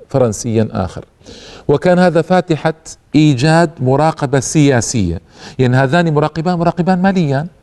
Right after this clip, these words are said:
لكنما تحولا بعد ذلك إلى مراقبين سياسيين، ودخلت مصر في دوامة لم تخرج منها إلا بالاحتلال للأسف الشديد. آه، بعد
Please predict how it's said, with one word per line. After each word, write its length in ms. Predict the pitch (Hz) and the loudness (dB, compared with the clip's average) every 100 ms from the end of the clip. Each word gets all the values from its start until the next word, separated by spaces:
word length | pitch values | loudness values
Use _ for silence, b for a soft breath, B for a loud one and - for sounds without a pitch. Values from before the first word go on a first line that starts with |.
| _ _ B B B B B | _ _ B B B B B
لكنما 380 | 143 151 170 165 | 0 2 2 2
تحولا 420 | 160 170 180 196 | 0 2 2 2
بعد 300 | 180 160 156 | 2 0 2
ذلك 240 | 180 175 | 0 0
إلى 200 | 160 151 | 2 2
مراقبين 760 | 156 147 143 - 139 170 170 156 | 2 0 0 0 2 2 4 2
سياسيين، 1080 | - 165 156 151 - 147 135 160 123 92 85 b b b b - | 2 2 4 2 0 -2 2 2 2 -2 -8 b b b b 0
ودخلت 1300 | 156 156 151 - _ _ - - 131 143 - 139 135 | 2 2 0 -6 _ _ -6 -4 -2 -2 0 -2 -2
مصر 220 | 131 123 | -4 -4
في 160 | 95 110 | -2 0
دوامة 400 | 120 127 117 117 | 0 0 0 -2
لم 100 | 113 | -2
تخرج 320 | - - 104 | -4 -2 -2
منها 260 | 117 107 | 0 0
إلا 340 | 110 107 110 113 b b b 101 | 0 0 0 -2 b b b -2
بالاحتلال 800 | 117 113 - - 110 110 107 | 0 0 -4 -2 0 2 -2
للأسف 580 | 104 110 - 107 113 - - | -2 -6 -4 -4 -4 -6 -4
الشديد. 420 | 143 - 98 87 - - _ b b b b _ _ _ _ - _ B B B B B B B | -4 -2 -4 -6 -12 -20 _ b b b b _ _ _ _ -20 _ B B B B B B B
آه، 760 | 156 156 147 143 139 139 139 135 - _ _ _ _ | 2 4 4 4 2 0 -2 -6 -12 _ _ _ _
بعد 600 | 131 131 196 202 175 151 | -4 0 2 2 2 0